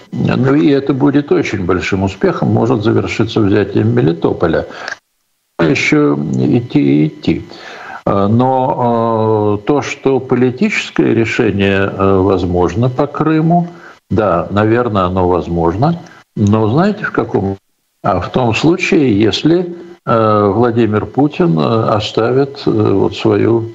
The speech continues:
м, свою, свой пост президента Российской Федерации, то ли по собственному желанию, то ли по состоянию здоровья,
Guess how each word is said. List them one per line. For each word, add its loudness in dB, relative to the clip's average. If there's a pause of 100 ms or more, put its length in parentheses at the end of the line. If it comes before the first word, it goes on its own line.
(240)
м, -2
свою, 0
свой 2
пост -2
президента 0
Российской 0
Федерации, 0 (380)
то 0
ли 0
по 0
собственному 0
желанию, 0
то 0
ли 0
по -2
состоянию -2
здоровья, 0